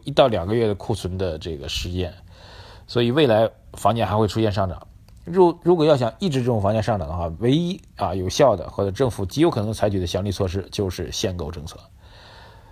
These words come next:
所以市场的变化在房地产市场当中也是比较迅猛的。我们建议，呃，我们对房地产的看法就是，除非在一线城市，啊，其他的城市的话，房地产市场，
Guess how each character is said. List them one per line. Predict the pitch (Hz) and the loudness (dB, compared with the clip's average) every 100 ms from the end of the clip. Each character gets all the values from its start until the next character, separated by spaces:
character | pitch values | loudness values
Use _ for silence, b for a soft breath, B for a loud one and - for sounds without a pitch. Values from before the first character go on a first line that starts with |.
| B | B
所 | - 113 | -6 0
以 | 117 107 104 98 95 | 0 2 0 0 0
市 | 95 - 113 | 0 0 0
场 | 85 | -2
的 | 95 | -2
变 | 123 110 | 0 0
化 | 101 98 | 2 0
在 | |
房 | 92 95 | 0 0
地 | 107 | 0
产 | 87 | -2
市 | 82 | -2
场 | 87 78 | -4 -2
当 | 92 | -2
中 | 95 | -2
也 | 80 | -4
是 | - 117 | -2 -4
比 | 98 104 | -2 0
较 | 98 69 - - | 0 -2 -12 -6
迅 | - 92 | -4 -4
猛 | 65 | -6
的。 | 73 | -8
我 | 90 | -4
们 | 123 | 0
建 | 180 156 120 | 0 2 0
议， | 107 | -2
呃， | 73 82 | -4 -6
我 | 101 | -4
们 | 135 | 2
对 | 160 | 2
房 | 135 156 | 4 2
地 | 147 | 2
产 | 107 107 - | 0 -4 -12
的 | - 120 | -4 -2
看 | - 151 | 4 4
法 | 101 78 | 4 0
就 | 104 | 0
是， | 113 104 B B - | 0 -2 B B -2
除 | 165 | 2
非 | 165 190 | 6 8
在 | 165 | 6
一 | 135 | 4
线 | 147 127 | 2 2
城 | 95 85 | 0 -2
市， | - - | -6 -6
啊， | 92 | -4
其 | - 123 | -4 2
他 | 139 | 4
的 | 135 | 4
城 | 104 107 110 | 2 -2 0
市 | 117 | -2
的 | 101 95 | -2 -2
话， | 101 92 | 0 -2
房 | 90 | -2
地 | 110 | -2
产 | 101 92 | 0 0
市 | 110 | 0
场， | 101 | -2